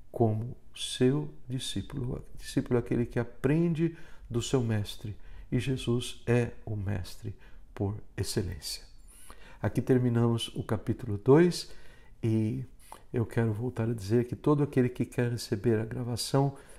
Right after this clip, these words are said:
lida pelos irmãos, é, do, em espanhol ou em português, eu as tenho, eu vou publicando, é, com um critério um pouco mais conservador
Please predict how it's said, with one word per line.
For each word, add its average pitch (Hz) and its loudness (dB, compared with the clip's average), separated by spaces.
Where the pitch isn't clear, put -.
lida 131 8
pelos 110 0
irmãos, 120 0
é, 107 0
do, 120 -2
em 110 0
espanhol 117 2
ou 127 6
em 135 2
português, 123 2
eu 113 4
as 110 -2
tenho, 160 6
eu 117 6
vou 123 4
publicando, 127 2
é, 113 2
com 110 -6
um 104 -2
critério 127 6
um 110 2
pouco - 2
mais 123 4
conservador 117 6